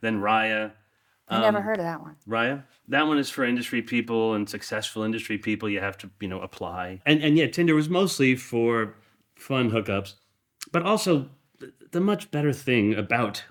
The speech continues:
Speaker 1: online dating, and one of the main reasons why it will persist and get more and more normal for future generations, is that you get to know more about a person before you ever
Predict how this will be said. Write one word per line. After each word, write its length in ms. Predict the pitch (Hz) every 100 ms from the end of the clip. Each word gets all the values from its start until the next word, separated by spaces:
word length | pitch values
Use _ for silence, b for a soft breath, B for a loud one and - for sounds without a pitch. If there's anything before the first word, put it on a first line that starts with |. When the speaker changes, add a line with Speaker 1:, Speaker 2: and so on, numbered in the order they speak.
| 98
Speaker 1:
online 400 | 101 98 92 87
dating, 380 | 90 87 110 101
and 120 | 101
one 100 | 107
of 40 |
the 80 | 104
main 300 | 101 135 123
reasons 360 | 110 104 107 92
why 240 | 101 98
it 200 | 95 95
will 220 | 101 101 95
persist 600 | 110 95 - 113 104 -
and 180 | 95 95
get 200 | 117 113
more 160 | 110 107
and 100 | 101
more 140 | 98
normal 500 | 95 117 98 95 98 -
for 100 | 110
future 340 | - 107 -
generations, 680 | 107 98 117 117 95 92 92 b b b b
is 140 | 139
that 120 | 156 147
you 80 | 139
get 180 | 165
to 100 | -
know 160 | 143 135
more 200 | 131 123
about 260 | 110 117 107
a 20 |
person 460 | - 95 - 95
before 420 | 92 98 - 104 98
you 160 | 95 -
ever 540 | 135 117 113 110 92